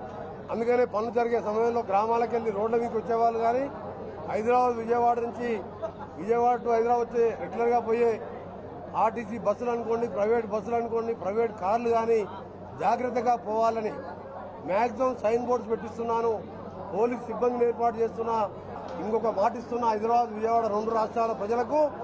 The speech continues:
మీ అమరావతి రాజధానికి హైదరాబాద్కు డిసెంబర్ లోపు ఆరు లేన రహదారిగా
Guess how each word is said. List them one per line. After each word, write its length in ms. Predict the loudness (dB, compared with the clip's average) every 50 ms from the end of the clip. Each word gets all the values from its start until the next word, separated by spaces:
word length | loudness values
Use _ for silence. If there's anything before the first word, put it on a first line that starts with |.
| -6 -6 -6 -8 -12 -14 -12 -6 -2
మీ 120 | 0 2
అమరావతి 560 | 4 4 4 4 4 4 6 4 4 2 2 2
రాజధానికి 800 | 4 4 2 2 2 2 2 2 2 0 -2 -6 -6 -6 -6 -8 -8 -12 -14 -14 -12 -8 -4
హైదరాబాద్కు 760 | -2 0 2 2 2 4 4 4 2 0 0 -2 -2 -2 -2 -4 -8 -10 -10 -12 -14 -14 -12 -10
డిసెంబర్ 480 | -10 -6 -2 -2 0 2 2 0 0 2
లోపు 260 | 0 0 0 2 2
ఆరు 320 | 4 4 4 4 2 2
లేన 220 | 2 2 2 2 2
రహదారిగా 720 | 0 0 2 2 4 4 4 4 2 2 2 2 2